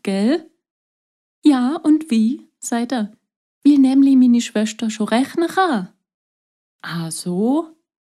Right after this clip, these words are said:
Der Götti weiß nicht, wie er das versteht und schmunzelt ein wenig verwundert.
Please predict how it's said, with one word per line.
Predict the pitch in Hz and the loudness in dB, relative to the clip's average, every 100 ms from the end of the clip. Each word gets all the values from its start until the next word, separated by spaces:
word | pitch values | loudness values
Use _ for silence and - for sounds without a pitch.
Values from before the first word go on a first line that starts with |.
| _ _ _ _ - | _ _ _ _ -8
Der | 208 | -4
Götti | 196 185 202 | -4 -4 -6
weiß | 175 165 185 | -6 -6 0
nicht, | 214 220 | 0 0
wie | 247 | 0
er | 247 | 0
das | 240 240 - | 0 -4 -4
versteht | 247 - 254 247 247 285 214 - _ _ _ _ | -8 -6 -4 -4 -2 -2 -4 -6 _ _ _ _
und | - 214 | 0 0
schmunzelt | - 220 220 220 226 220 | 4 4 4 2 -4 -4
ein | 226 220 | -6 -4
wenig | 220 220 | -2 -2
verwundert. | 226 214 226 220 220 190 | -4 0 0 0 -4 -8